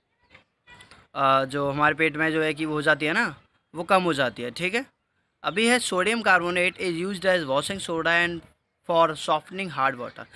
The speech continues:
जो सोडियम कार्बोनेट है वो जो है कि स्व-, वॉशिंग सोडा की तरह यूज़ किया जाता है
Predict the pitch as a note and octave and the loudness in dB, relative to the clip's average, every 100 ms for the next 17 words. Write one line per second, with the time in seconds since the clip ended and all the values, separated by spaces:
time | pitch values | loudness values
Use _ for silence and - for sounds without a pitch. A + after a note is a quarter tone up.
0 | - - - G3 - F3 G#3+ G#3+ E3+ D#3+ | -20 -20 -8 -6 -2 0 0 4 4 4
1 | E3+ F3+ D3 C3 E3 - - - D3 G3+ | 0 0 2 2 0 -6 -20 -18 -4 -2
2 | G3+ G#3 G3+ A#3 - - C3+ C3 - D3 | 0 -2 -2 -6 -6 -8 -2 -2 -4 -2
3 | D3 E3 A#3 - F3 F3 F3 E3+ E3+ D3 | -2 0 -4 -2 2 2 2 0 0 0
4 | F3 - D3+ B2+ A#2+ B2 C#3 | -4 -4 -4 -2 -4 -6 -8